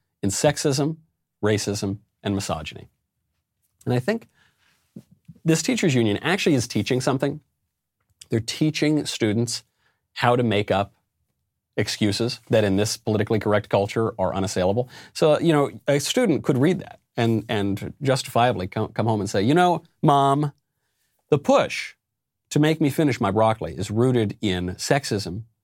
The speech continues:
racism, and misogyny. You know, the push to make me do my homework, that push, historically, sp-, it, it is rooted in racism, sexism, and misogyny." There's no way,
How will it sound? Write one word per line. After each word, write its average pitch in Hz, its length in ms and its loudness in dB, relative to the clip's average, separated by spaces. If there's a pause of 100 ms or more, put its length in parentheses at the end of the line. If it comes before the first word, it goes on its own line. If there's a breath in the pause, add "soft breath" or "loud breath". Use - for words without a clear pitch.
(240)
racism, 101 580 -2 (540)
and 107 120 0
misogyny. 98 560 -2 (560 soft breath)
You 214 100 4
know, 240 480 4
the 196 320 2
push - 600 0 (520)
to 175 100 2
make 175 220 4
me 139 380 2
do 120 160 0
my 127 160 2
homework, 120 460 -4 (1000)
that 196 260 2
push, - 640 -2
historically, 139 600 0
sp-, - 160 -14
it, - 160 -4
it 190 140 2
is 139 120 0
rooted 143 380 0 (520)
in 120 140 0
racism, 107 480 0 (140)
sexism, - 580 -4
and 107 100 -4
misogyny." 95 480 -4
There's 127 200 2
no 214 180 6
way, 143 180 0